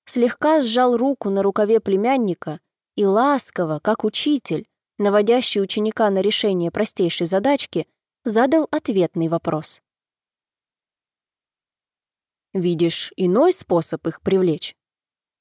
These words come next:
Астрара обширна и щедра, и долина в упадке еще со времен Вайга.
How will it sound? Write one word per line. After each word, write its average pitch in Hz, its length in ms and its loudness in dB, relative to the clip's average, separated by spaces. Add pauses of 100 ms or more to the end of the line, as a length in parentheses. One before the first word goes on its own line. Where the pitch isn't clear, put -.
(160)
Астрара 226 560 2
обширна 233 540 0
и - 20 2
щедра, 233 520 0 (840)
и 196 100 2
долина 226 420 4
в 240 60 4
упадке 233 500 2
еще 190 200 0
со 208 140 -2
времен 214 380 2
Вайга. 202 440 0